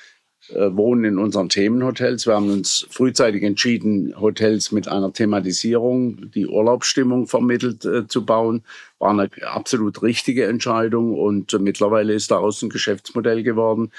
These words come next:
mit den beiden Parks, mit dem Wasserpark und Europapark, dass man hier einen Kurzurlaub verbringt.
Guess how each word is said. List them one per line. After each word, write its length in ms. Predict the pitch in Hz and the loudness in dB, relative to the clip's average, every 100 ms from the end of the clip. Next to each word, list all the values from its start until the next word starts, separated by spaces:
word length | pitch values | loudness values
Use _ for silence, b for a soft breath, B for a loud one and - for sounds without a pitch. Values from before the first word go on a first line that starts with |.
| B B - | B B -2
mit 180 | 113 | 2
den 140 | 120 110 | 2 2
beiden 380 | 98 98 104 101 | 2 0 0 -2
Parks, 420 | 110 110 110 - | 0 0 -2 -2
mit 160 | 107 | 0
dem 140 | 113 104 | 0 2
Wasserpark 560 | 101 101 98 104 98 | 0 -2 -4 -4 -4
und 160 | 92 98 | -4 -2
Europapark, 680 | 92 85 104 101 101 98 92 B B B B - | -2 -2 -4 -4 -4 -6 -8 B B B B -4
dass 200 | 101 107 | -2 0
man 120 | 95 | -2
hier 140 | 95 | -2
einen 80 | 90 | -4
Kurzurlaub 560 | 80 - 65 - - - | -6 -6 -6 -6 -8 -14
verbringt. 360 | - - - | -18 -16 -16